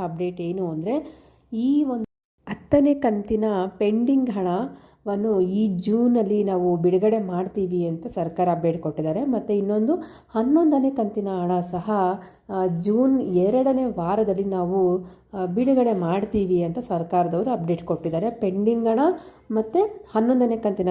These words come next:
ಗುರು-, ಗೃಹಲಕ್ಷ್ಮಿ ಆಗಿರ್ಬೋದು, ಅನ್ನಭಾಗ್ಯ ಯೋಜನೆ ಆಗಿರ್ಬೋದು, ಈ ಎಲ್ಲ ಒಂದು ಪೆಂಡಿಂಗ್ ಹಣನ ನಾವು ಜೂನ್ ಎರಡನೇ ವಾರದಲ್ಲಿ ಎಲ್ಲರಿಗೂ ನಾವು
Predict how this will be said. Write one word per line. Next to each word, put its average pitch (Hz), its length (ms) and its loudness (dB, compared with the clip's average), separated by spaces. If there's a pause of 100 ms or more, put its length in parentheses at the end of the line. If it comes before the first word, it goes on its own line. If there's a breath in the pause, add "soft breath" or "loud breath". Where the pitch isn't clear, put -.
ಗುರು-, 180 260 2
ಗೃಹಲಕ್ಷ್ಮಿ 208 560 -2
ಆಗಿರ್ಬೋದು, 226 520 0
ಅನ್ನಭಾಗ್ಯ 185 500 -2
ಯೋಜನೆ 185 340 0
ಆಗಿರ್ಬೋದು, 175 520 -2
ಈ 202 380 0
ಎಲ್ಲ 190 340 0
ಒಂದು 190 360 0
ಪೆಂಡಿಂಗ್ 190 460 -2
ಹಣನ 170 300 -4 (580 loud breath)
ನಾವು 240 460 0
ಜೂನ್ 208 300 2
ಎರಡನೇ 226 460 2
ವಾರದಲ್ಲಿ 190 480 0
ಎಲ್ಲರಿಗೂ 233 680 0
ನಾವು 175 560 -2